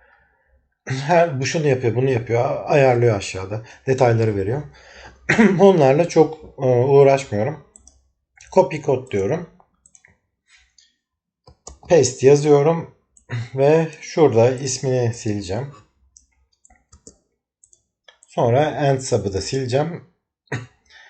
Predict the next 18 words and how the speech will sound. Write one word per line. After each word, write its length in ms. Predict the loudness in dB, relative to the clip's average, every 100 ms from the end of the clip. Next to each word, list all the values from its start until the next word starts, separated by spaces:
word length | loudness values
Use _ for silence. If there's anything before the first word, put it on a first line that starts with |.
| _ _
Böylelikle 760 | 4 6 6 4 -2 -2 -2 -2 -12 -20 _ _ _ _ _ _ _ _ _
benim, 460 | 4 6 4 0 -4
e, 400 | 0 2 2 -2 -6
f-, 280 | -12 -10 -2
ta-, 120 | 2
oraya 320 | 6 6 6
tarih 380 | 6 6 6 -2
girdiğimi 500 | -2 2 2 2 0
a-, 240 | -2 -2
algılamış 460 | 2 4 4 2 -4
oluyor. 180 | -8 -4
Ama 400 | 0 0 4 4
A 140 | 4
birler 340 | 2 2 2 2
default'tu. 540 | -4 -2 -2 -4 -8
Bizim 380 | -6 -4 -4 2
değerlerimiz 640 | 4 4 2 0 -2 -4
neredeydi? 640 | -2 -2 0 -2 -4 -8